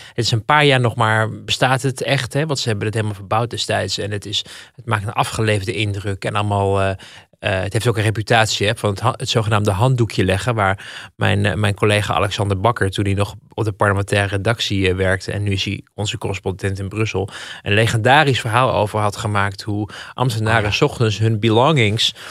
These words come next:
Speaker 1: op de bureaus legden, omdat het flexibele werkplekken
Speaker 2: Ja.
Speaker 1: waren. En de, eh, het gevaar bestond dat als je niet op tijd, eh, je, je territorium had geclaimd, dat je dan, ik weet niet, ergens op een trap moest gaan zitten of zo,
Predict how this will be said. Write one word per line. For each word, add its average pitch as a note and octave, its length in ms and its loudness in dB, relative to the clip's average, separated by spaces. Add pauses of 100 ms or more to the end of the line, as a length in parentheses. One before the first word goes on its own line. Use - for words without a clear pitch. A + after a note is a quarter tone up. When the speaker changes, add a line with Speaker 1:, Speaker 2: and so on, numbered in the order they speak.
(280)
Speaker 1:
op C#3+ 140 2
de A#2+ 100 0
bureaus B2+ 440 4
legden, A2 440 2
omdat B2 200 2
het A#2 120 -4
flexibele A#2 460 4
werkplekken A#2 520 4
Speaker 2:
Ja. G2+ 60 2
Speaker 1:
waren. F#2 380 2
En A2 200 2 (360)
de, A2+ 180 -2
eh, D#2 260 -4
het A#2 120 -2
gevaar D#3 340 2
bestond A#2+ 380 0
dat A#2+ 140 0
als A#2 160 2
je C#3 100 2
niet C3 180 0
op A2 120 -4
tijd, C#3 460 2
eh, G2 160 -2
je, A#2+ 420 0
je A2 280 0
territorium C3+ 640 2
had G#2 120 2
geclaimd, A2 440 -2
dat A#2+ 120 0
je A#2 60 -6
dan, G#2+ 160 2
ik G#2+ 100 -4
weet A2 140 2
niet, G2+ 140 2
ergens G2 260 0
op G2+ 120 -2
een G2 60 -8
trap B2+ 260 -2
moest A#2+ 140 0
gaan G2+ 100 0
zitten G2 320 -2
of - 80 -6
zo, - 260 -6